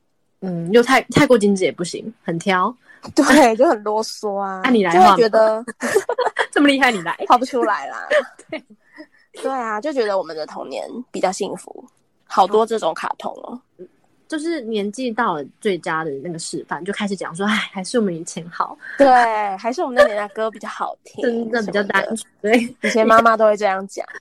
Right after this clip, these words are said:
Speaker 1: 对，
Speaker 2: 然后哪有啊？
Speaker 1: 哪里好听啊？
Speaker 2: 对啊，老歌怂死了。
Speaker 1: 像现在的小朋友应该有一样的心情吧，就觉得你们以前歌哪好听啊？
Speaker 2: 对啊，抖音才好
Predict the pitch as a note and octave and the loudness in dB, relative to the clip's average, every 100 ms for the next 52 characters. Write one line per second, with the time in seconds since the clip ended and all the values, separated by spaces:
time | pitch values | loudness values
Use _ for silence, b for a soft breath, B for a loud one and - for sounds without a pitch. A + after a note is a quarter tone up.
0 | - G4 C#4+ C4+ D#4 G#3+ A3 B3 B3+ E4 | -4 0 2 4 2 0 -2 2 4 4
1 | G4 - - D4 - D#4+ A3+ A#3+ F#3+ B3+ | 4 2 -4 -10 2 2 2 -6 -6 -10
2 | B B - D4 B3 A#3+ A#3+ A#3+ G3+ G3+ | B B 2 4 6 2 -2 -2 -4 -6
3 | _ C4+ B3+ D4 - G3 A3+ - - E4 | _ -6 -6 -6 -6 -6 -8 -16 -18 -14
4 | - - - B3 B3 _ B B B - | -14 -14 -14 -14 -16 _ B B B -2
5 | G4 F#4+ G4 - E4 D#4 D4 G#3+ G#3+ F#3+ | -2 -2 -8 -6 -2 -2 -2 -4 -4 -8
6 | E3 G3+ G#3 G3 G3 E3 E3 E3 F#3 F3 | -6 -6 -6 -10 -12 -12 -8 -6 -6 -8
7 | C#3+ D#3+ - D#3+ - F#3+ E3+ F3 E3 D#3 | -12 -14 -16 -18 -18 -10 -8 -6 -6 -6
8 | E3 E3 F3+ E3 - - - - - _ | -8 -6 -4 -4 -6 -8 -12 -16 -18 _
9 | A3 - _ - A3 G3 - F3+ D#3 F#3+ | -18 -18 _ -6 -2 -2 0 -2 -2 -6
10 | G#3+ - | -8 -8